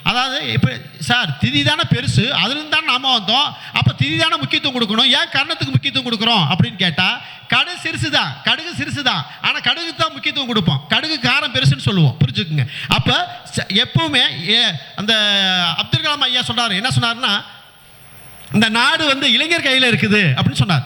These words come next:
சரிங்களா? ஏன் இளைஞர் கையில இருக்கு? ஏன் க-, எல்லாத்து கையில இருக்குன்னு சொல்லலாம்ல, ஏன் இளைஞர் கையில இருக்குன்னு சொல்றாங்க? அவங்க தான் அந்த துடிப்போடையும் அந்த அதிகாரத்தோடையும் செயல்படுவாங்க அப்படிங்கிறதுக்காக தான் அவங்க கையில இருக்குன்னு சொன்னார் அவர்.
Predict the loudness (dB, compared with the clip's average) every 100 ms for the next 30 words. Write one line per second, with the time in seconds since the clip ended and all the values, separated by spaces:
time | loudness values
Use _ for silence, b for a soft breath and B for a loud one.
0 | -2 0 2 0 -2 B B 0 2 2
1 | 0 0 0 0 2 0 0 0 0 0
2 | -2 -2 0 2 2 0 0 2 2 2
3 | 2 2 2 0 2 2 2 0 0 2
4 | 2 0 -2 -2 -2 0 2 2 2 B
5 | B -2 0 0 0 -2 -2 0 0 0
6 | 0 -2 -4 -4 0 0 2 0 0 0
7 | 0 0 0 2 0 0 0 0 2 2
8 | 0 -2 -2 0 2 0 -2 B B -2
9 | 0 -2 0 -2 -4 -2 -2 0 2 0
10 | 0 -6